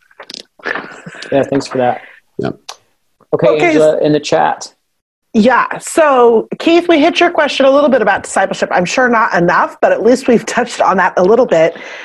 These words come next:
Speaker 3: Um, Phil L and Kevin M both had questions for Jeremy Jernigan about this concept of the glass ceiling. Do you have people giving you feedback that it feels like, "Well, I can only go so far with the organization"?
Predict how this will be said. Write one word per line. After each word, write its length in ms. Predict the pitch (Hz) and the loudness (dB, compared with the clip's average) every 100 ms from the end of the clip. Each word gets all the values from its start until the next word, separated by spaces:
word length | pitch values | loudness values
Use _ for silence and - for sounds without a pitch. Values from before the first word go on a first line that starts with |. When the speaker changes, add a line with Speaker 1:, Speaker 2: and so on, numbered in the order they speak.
| - - | -12 -2
Speaker 3:
Um, 300 | 240 240 196 | 0 2 -2
Phil 500 | - 330 349 359 - | 0 2 4 2 2
L 460 | 262 262 285 349 - | 0 2 2 2 2
and 220 | 214 202 - | 0 0 -2
Kevin 340 | - 254 254 - | -2 0 0 2
M 300 | 208 226 220 | 2 4 2
both 280 | 214 339 | 2 2
had 220 | 349 381 - | 0 -2 -2
questions 440 | 269 - 262 254 | -4 -2 0 0
for 100 | 254 | 0
Jeremy 420 | 214 247 240 226 | 0 2 2 2
Jernigan 680 | 196 247 262 - 202 196 208 - | 2 2 2 2 2 2 2 2
about 640 | 214 196 208 226 233 220 | 0 2 2 2 0 0
this 220 | 214 226 | 0 0
concept 500 | - 262 277 269 233 | -2 -2 -2 -2 -2
of 100 | 208 185 | -2 0
the 60 | |
glass 300 | 175 180 190 | 0 0 -2
ceiling. 520 | - 220 185 156 160 208 - - - - - - _ _ 214 185 | 0 2 2 0 -2 -4 -12 -20 -20 -20 -20 -20 _ _ -8 -2
Do 280 | 233 294 330 | 2 4 4
you 220 | 320 339 | 4 4
have 200 | 285 277 | 2 0
people 280 | 262 240 233 | 0 0 2
giving 320 | 220 202 208 | 2 2 2
you 160 | 214 202 | 2 2
feedback 600 | 226 220 240 277 381 - | 2 0 0 -2 -4 -2
that 320 | 214 202 180 | 2 2 2
it 220 | - 208 196 | 2 0 0
feels 420 | 254 240 277 233 | 2 4 4 2
like, 200 | 214 208 | 0 2
"Well, 100 | 233 | 0
I 60 | |
can 120 | 226 240 | 2 2
only 160 | 240 | 2
go 160 | 247 214 | 2 2
so 220 | - 202 | 2 -2
far 240 | 226 214 | 0 0
with 100 | 220 | 0
the 80 | 226 | 0
organization"? 800 | - 202 220 214 185 185 190 190 | 0 2 0 2 0 2 0 0